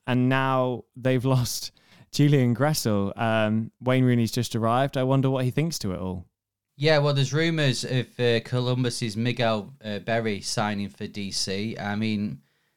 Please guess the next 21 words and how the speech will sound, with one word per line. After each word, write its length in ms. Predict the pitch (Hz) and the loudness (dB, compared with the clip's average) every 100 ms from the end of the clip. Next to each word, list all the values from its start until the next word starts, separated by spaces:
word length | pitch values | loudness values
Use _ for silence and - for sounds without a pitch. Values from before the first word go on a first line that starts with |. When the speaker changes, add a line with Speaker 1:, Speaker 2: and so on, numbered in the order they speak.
| _ | _
Speaker 2:
would 240 | 117 123 | -4 0
you 100 | 135 | 2
rather 300 | 123 120 113 | 4 4 4
have 160 | 120 101 | 0 0
Gressel 480 | 123 117 - 127 113 98 | 0 0 -2 -2 -2 -2
or 180 | 104 | -2
Berry 360 | - 110 110 110 | 0 0 2 -2
in 100 | 104 | -4
your 80 | 104 | -6
team? 320 | - 117 117 | -4 -4 -2
Of 140 | 107 | -4
course, 240 | - 117 107 | -4 -4 -4
Berry 360 | - 107 104 | -4 -4 -4
is 120 | 101 98 | -6 -4
younger, 640 | 110 135 147 101 113 156 | -2 0 0 -2 -2 -4
uh, 40 | 110 | -4
and 420 | 104 104 95 101 | -2 0 -2 -4
there's 140 | 98 | -4
a 60 | 104 | -6
lot 300 | 101 113 104 | 0 0 0
of 220 | 104 95 | -4 -6